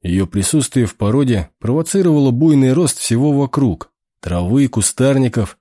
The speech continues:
и даже деревьев. Иногда такие оазисы жизни были настолько большими, что возникало чувство, что ты не под землёй, а просто заблудился посреди ночи.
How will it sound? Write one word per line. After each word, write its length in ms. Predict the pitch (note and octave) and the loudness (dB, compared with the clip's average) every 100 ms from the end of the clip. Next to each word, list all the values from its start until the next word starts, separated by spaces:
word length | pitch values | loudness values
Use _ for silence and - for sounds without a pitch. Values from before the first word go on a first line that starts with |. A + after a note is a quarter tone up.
| - | -8
и 100 | G2 | -4
даже 300 | B2+ C#3+ B2+ | 0 0 2
деревьев. 680 | C3 A#2+ G2+ D2 A#1 - _ _ _ _ - | 2 2 0 -2 -8 -20 _ _ _ _ -2
Иногда 380 | G2+ A#2+ F#3+ | 0 2 0
такие 400 | F3 B2 D3 D3+ | 0 -2 2 0
оазисы 600 | C#3 A#2 C3+ B2 A2+ A2 | 0 0 0 0 0 0
жизни 540 | F#2 C3+ C#3+ B2 F#2+ - - | 0 0 2 2 0 -4 -8
были 300 | F2 C3+ C3 | -2 2 2
настолько 580 | A2+ G2+ - F3 D#3 B2+ | 2 0 0 0 0 0
большими, 680 | A#2 A2+ - G#2+ D#2 B1+ _ _ | 0 0 0 -2 -2 -8 _ _
что 240 | - F#2 | -8 -4
возникало 640 | F#2+ F2 F#2+ - G2 F2 | -2 -2 -4 -2 -2 -2
чувство, 580 | - C#3 B2+ A#2 G2+ D#2+ _ | -2 0 0 -2 -2 -4 _
что 220 | - A#2 | -8 -6
ты 140 | G#2+ F3 | 0 2
не 120 | C#3 | 2
под 180 | B2 G2+ | 0 0
землёй, 600 | A2 A#2 D3 D3 D2+ - _ - | 2 4 4 2 -2 -8 _ -10
а 100 | E2 | -6
просто 360 | D#3 F#3 D#3+ | -2 -2 0
заблудился 580 | C#3 C#3 C3 C#3+ D#3 C#3+ | 0 2 2 2 2 0
посреди 440 | B2 A#2 A2+ A2+ C3+ | -2 -2 0 2 2
ночи. 480 | C3 F#2 - A#2+ | 2 0 -4 -16